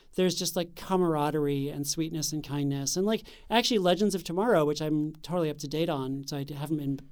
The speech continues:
binging that, but it's, Legends of Tomorrow is so fun and so cheerful,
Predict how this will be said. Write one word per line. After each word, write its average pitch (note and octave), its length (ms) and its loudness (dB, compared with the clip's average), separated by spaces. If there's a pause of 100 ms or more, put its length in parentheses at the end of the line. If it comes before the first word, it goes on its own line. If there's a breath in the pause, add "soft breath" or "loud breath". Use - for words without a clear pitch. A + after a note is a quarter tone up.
(160)
binging C#3+ 320 2
that, C#3 220 -6
but D3+ 120 -6
it's, D3+ 240 -6 (340 soft breath)
Legends G#3+ 360 2
of G3 60 -6
Tomorrow D#3 380 -2
is D3+ 160 -6
so F#3+ 400 2
fun F3 380 0
and D#3 220 -6
so F3+ 720 0
cheerful, E3 720 0